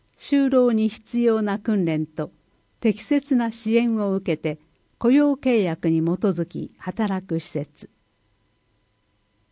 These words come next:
就労継続支援B型とは、A型の内容が難しい障害のある方、年齢、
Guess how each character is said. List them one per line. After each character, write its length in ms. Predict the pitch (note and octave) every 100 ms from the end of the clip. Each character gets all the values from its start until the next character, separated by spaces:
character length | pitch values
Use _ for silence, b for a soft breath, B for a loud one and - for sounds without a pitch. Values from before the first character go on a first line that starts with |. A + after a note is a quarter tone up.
| _
就 340 | - - C#4+ C#4
労 360 | B3 A3+ G3 -
継 200 | B3 C4+
続 300 | B3+ A#3 A#3
支 220 | - G#3+
援 240 | E3 D#3 - _ -
B 280 | F#3+ A3+
型 320 | F#3+ G3 F3+ F3
と 180 | F#3+
は、 180 | D#3+ D3+ - _ _ _ _ _ _ _
A 220 | G3+ C#4+
型 300 | C4 A#3 A#3+
の 160 | G#3+ G#3
内 320 | G3+ G#3 G#3+
容 220 | G#3+ G3
が 280 | F#3+ F3+ - -
難 440 | F#3+ G3 B3+ B3
し 260 | A3+ A3 G#3+
い 40 |
障 280 | G3 G3+ G#3
害 200 | G#3 G3
の 140 | F3+
あ 80 | E3+
る 120 | D3+
方、 360 | D#3 D3 - - - _ _ _ _ _ -
年 320 | G3 A#3+ A#3
齢、 380 | G3+ F#3+ E3+ E3+